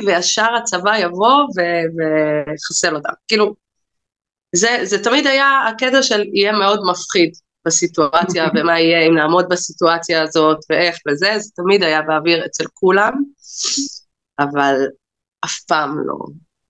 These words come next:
Speaker 1: בצורה כזאת, ממש.
Speaker 2: ומה קורה בשביעי באוקטובר בבוקר?
Speaker 1: בשביעי באוקטובר בבוקר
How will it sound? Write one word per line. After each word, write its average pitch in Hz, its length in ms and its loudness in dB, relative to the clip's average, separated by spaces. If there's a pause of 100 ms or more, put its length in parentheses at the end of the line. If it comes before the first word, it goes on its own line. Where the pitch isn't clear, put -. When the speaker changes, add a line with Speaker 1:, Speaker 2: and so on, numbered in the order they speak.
(800)
Speaker 1:
בצורה 143 360 0
כזאת, - 300 -4 (800)
ממש. - 800 -6 (540)
Speaker 2:
ומה 190 320 6
קורה 185 240 2
בשביעי 165 320 2
באוקטובר 156 560 -2
בבוקר? 135 320 -4 (1400)
Speaker 1:
בשביעי 214 400 2
באוקטובר 226 520 2
בבוקר 185 540 2